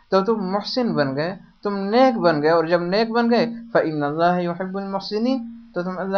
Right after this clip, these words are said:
کے محبوب بن جاؤ گے۔ تو اگر کوئی انسان اللہ کا محبوب بن جائے، اس کو اور کیا چاہیے؟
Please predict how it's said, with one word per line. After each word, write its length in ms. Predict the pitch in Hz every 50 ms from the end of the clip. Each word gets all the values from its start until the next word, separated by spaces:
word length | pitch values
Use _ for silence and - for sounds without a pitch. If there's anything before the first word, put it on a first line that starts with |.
| 202 196
کے 60 | 208
محبوب 360 | 208 208 208 196 202 233 226
بن 200 | 190 180 165 143
جاؤ 300 | 127 117 113 110 - -
گے۔ 60 | 78 - - _ _ _ _ _ _ _ _ _ _ _ _ _ _ _ _ _ _ _ _ _ _ _ _ _ _ _ -
تو 60 | 147
اگر 240 | - 160 160 180 180
کوئی 260 | 175 190 185 170 165
انسان 280 | 165 160 175 185 180 175
اللہ 280 | 165 165 175 185 196 202
کا 60 | 208 202
محبوب 340 | 190 180 170 165 165 156
بن 160 | 143 139 147 151
جائے، 140 | 165 170
اس 100 | 165 -
کو 100 | - 170
اور 80 | 170 165
کیا 220 | - - 160 143
چاہیے؟ 340 | 117 - 123 107 - - -